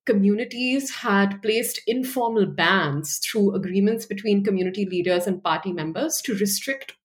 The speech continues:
all women in a particular locality for voting. And this is, of course, a violation of the equal right to vote. What these bans represent is an example of when women as individuals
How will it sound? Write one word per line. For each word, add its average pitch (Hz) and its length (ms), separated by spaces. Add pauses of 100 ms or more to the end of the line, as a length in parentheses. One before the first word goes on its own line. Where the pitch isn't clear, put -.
all 285 340
women 196 480
in 208 100
a 196 60
particular 196 420
locality 170 540
for 170 240
voting. 101 320 (720)
And 240 160
this 277 160
is, - 60
of 359 160
course, 277 240
a 285 40
violation 196 800
of 180 240
the 202 180
equal 190 280
right 151 280
to 190 60
vote. - 460 (800)
What 330 260
these 359 200
bans 196 440
represent 196 800
is 220 180
an 233 80
example 202 600
of 294 200
when 208 380
women 190 520
as 190 280
individuals 196 840